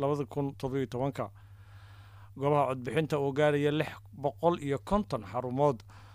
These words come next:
oo ku kala yaalla guud ahaan England, Wales, Scotland iyo Waqooyiga Ireland ayaa lagu wadaa in saaka afarta barqanimo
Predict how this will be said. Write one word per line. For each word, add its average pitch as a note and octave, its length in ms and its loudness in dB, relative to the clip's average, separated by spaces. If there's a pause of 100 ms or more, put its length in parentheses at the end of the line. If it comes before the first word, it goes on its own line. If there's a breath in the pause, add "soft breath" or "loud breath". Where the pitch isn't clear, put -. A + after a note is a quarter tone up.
(160 loud breath)
oo D3 140 2
ku A3 160 -6
kala D3 220 0
yaalla C#3 280 2
guud C#3 260 -4
ahaan E3 300 2
England, C3 500 -2
Wales, C#3+ 460 2 (200)
Scotland C3 600 0
iyo D3 280 2
Waqooyiga E3 420 4
Ireland A#2+ 260 0 (480 loud breath)
ayaa D#3+ 180 6
lagu D#3+ 360 2
wadaa C#3+ 280 4
in D#3 100 -4
saaka D#3 580 4
afarta E3+ 360 0
barqanimo C#3 540 0